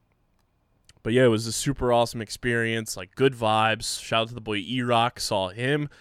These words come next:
um, and a whole bunch of people. It was, it was a really awesome experience. Um, and Ray Shremmerd was fantastic. Fall Out Boy was incredible. And the vibes could not have been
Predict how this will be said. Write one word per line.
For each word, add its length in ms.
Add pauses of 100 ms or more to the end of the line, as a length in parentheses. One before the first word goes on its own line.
(320)
um, 640 (560)
and 100
a 60
whole 160
bunch 200
of 80
people. 340
It 40
was, 160
it 100
was 120
a 60
really 280
awesome 300
experience. 680 (440)
Um, 640 (600)
and 180
Ray 160
Shremmerd 440
was 460
fantastic. 760
Fall 280
Out 100
Boy 320
was 360 (340)
incredible. 800 (500)
And 560 (540)
the 160
vibes 440
could 140
not 260
have 220
been 360